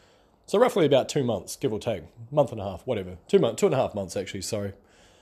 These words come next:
And, uh, I've been going live in my group. I've been li-, going live on my Facebook page. I've been sharing that around the internet. I've been going live in other groups just to help people out and give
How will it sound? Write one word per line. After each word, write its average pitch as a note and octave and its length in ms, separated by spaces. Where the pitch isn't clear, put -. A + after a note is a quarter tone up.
And, G3 320
uh, F#3+ 180
I've G3+ 80
been A3 120
going C#3 160
live B2+ 260
in A#2+ 80
my G#2 140
group. E3+ 360
I've C#3 60
been B2+ 180
li-, A#2 300
going A2+ 220
live A2+ 240
on G#2+ 40
my G2+ 100
Facebook G#2 360
page. C#3+ 260
I've C#3 60
been A2+ 100
sharing A#2 360
that A2 120
around G#2+ 220
the A2+ 80
internet. B2+ 340
I've A2 140
been G#2 300
going C#3+ 220
live C3 340
in A#2 80
other F3+ 220
groups F3+ 460
just - 200
to G2+ 80
help C3 220
people A2+ 260
out C#3 300
and G#2+ 260
give G#2+ 280